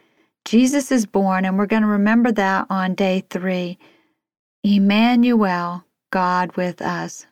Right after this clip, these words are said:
Luke two is the Christmas story. So, for your ornament, you would want to have a manger as your symbol. Christmas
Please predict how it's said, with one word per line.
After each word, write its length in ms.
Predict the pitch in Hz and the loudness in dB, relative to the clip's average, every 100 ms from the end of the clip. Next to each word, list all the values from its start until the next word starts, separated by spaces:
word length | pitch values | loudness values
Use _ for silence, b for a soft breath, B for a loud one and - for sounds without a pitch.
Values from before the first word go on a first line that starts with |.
| - | -6
Luke 340 | 196 233 233 - | 2 2 2 -4
two 460 | - 240 247 254 190 | -2 0 2 2 0
is 160 | 202 | -2
the 100 | - | -4
Christmas 440 | - 202 - 185 - | -4 -4 -4 -6 -6
story. 720 | - - 185 180 175 180 - b b b b _ _ _ _ _ | -12 -8 -6 -4 -6 -8 -14 b b b b _ _ _ _ _
So, 580 | - 247 240 240 240 233 _ _ _ _ _ _ _ | -6 -2 0 0 0 -2 _ _ _ _ _ _ _
for 200 | - 240 | -6 -2
your 200 | 240 240 - | 0 0 0
ornament, 640 | 208 208 208 214 214 226 _ _ _ | 0 2 2 2 0 -2 _ _ _
you 240 | 190 202 202 | -2 0 2
would 160 | 196 | 0
want 240 | 185 185 - | -2 -4 -4
to 60 | |
have 280 | 175 185 180 | -6 -4 -4
a 80 | 180 | -4
manger 640 | 175 185 202 190 170 170 - _ _ - | -4 0 0 -2 -6 -10 -14 _ _ -6
as 240 | 180 180 | -4 -4
your 100 | 175 | -6
symbol. 520 | 180 - 180 170 170 - _ _ _ _ _ - | -8 -6 -6 -6 -10 -12 _ _ _ _ _ -2
Christmas 540 | 269 285 285 277 | 0 0 0 0